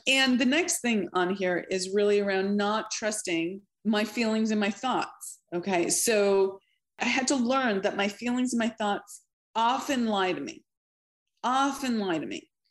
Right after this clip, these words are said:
It's the way your subconscious programming keeps you playing safe and sane, not changing, gets you to agree with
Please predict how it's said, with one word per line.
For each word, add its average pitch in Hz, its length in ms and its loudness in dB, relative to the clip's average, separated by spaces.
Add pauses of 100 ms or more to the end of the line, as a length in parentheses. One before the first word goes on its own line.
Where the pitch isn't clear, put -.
(220)
It's 233 280 -2
the 254 100 -2
way 247 220 4
your 247 160 4
subconscious 277 800 0
programming 208 600 0
keeps - 460 -4
you 180 180 -6
playing 185 400 -2
safe 175 300 -2
and 185 200 -6
sane, 160 360 -2 (680)
not 190 300 0
changing, 180 420 -2
gets 170 260 -2
you 202 160 -2 (100)
to 190 100 0 (100)
agree 196 840 -2 (440)
with 196 480 -2